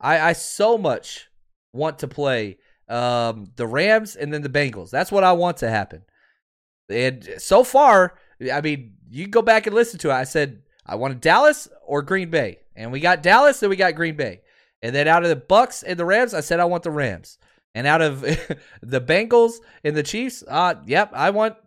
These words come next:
the Bengals. That's what I want. Uh, so hopefully it just keeps going. And <laughs> luckily, we've been betting that way, and it's gone extremely well. Uh, so hopefully that continues. Now,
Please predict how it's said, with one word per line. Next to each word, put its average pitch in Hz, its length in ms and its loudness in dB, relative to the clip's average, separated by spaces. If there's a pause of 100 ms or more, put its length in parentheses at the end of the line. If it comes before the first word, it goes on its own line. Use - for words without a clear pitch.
(100)
the 180 80 -8
Bengals. 170 520 -6 (260)
That's 160 180 -6
what 190 140 6
I 190 80 6
want. 170 260 -2 (500)
Uh, 117 280 -4
so 135 240 -2
hopefully 254 400 2
it 233 80 -8
just 214 180 -12
keeps 220 220 -8
going. 135 340 2 (160)
And 131 460 -2
<laughs> 143 100 -10
luckily, 151 420 -2
we've 139 140 -4
been 123 160 -6
betting 156 380 0
that 107 180 -4
way, 104 200 -6
and 143 80 -8
it's 135 160 -14
gone 117 760 -10
extremely 151 840 -10
well. 113 480 -6 (300)
Uh, 107 220 -2
so 135 180 -4
hopefully 170 300 -2
that 135 220 -4
continues. 101 600 -14 (520)
Now, 160 460 2